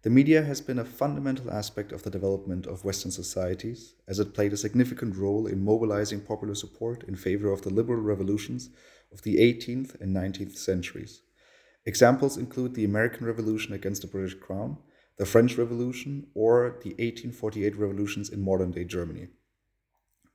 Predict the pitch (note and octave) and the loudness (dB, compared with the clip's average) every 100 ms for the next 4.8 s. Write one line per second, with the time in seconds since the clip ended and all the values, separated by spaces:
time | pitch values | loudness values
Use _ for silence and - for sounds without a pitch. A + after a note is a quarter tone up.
0 | - B2 B2 C3+ C#3+ - - _ _ - | 4 6 8 6 4 -2 -16 _ _ 0
1 | G2+ G2+ G2 G2+ A2 A2+ - G2+ - A#2 | 2 2 4 6 6 2 -2 -4 -4 -8
2 | A2 A2+ F#2 F#2 - - A2 G#2+ G2+ F#2+ | -6 -6 -6 -10 -12 2 2 4 -4 -6
3 | F#2+ F2+ F2+ F2+ - - - _ - _ | -8 -8 -8 -8 -10 -14 -16 _ -20 _
4 | _ F#2 F#2+ A#2+ B2 F#2+ G2 - | _ 6 8 8 4 -2 -6 -8